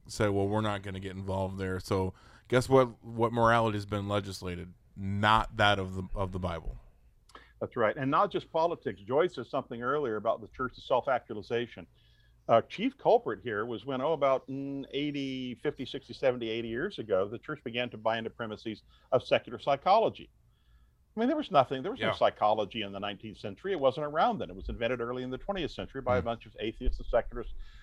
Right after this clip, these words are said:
Speaker 2: like Freud and Jung and others. Well, what do pastors today see? They,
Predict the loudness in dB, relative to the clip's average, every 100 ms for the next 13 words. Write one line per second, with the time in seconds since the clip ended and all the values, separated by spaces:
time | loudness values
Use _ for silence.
0 | -6 8 8 8 2 2 2 0 -4 -4
1 | -6 -2 6 6 6 -4 -18 _ _ 4
2 | 6 4 2 2 0 -2 -8 -4 0 0
3 | -4 -10 -10